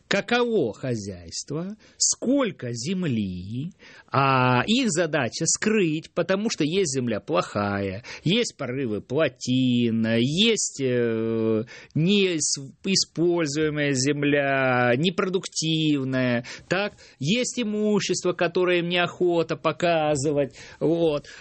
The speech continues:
Но, а, они вот пытаются спря-, спря-, спрятать.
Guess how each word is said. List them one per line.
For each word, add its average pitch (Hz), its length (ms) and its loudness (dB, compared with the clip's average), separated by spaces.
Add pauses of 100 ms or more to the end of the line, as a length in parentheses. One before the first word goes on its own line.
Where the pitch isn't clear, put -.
Но, 165 440 0
а, 135 420 -4
они 190 520 2
вот 180 320 -4 (320)
пытаются 202 480 0
спря-, 147 200 -8
спря-, - 380 -6
спрятать. - 640 -6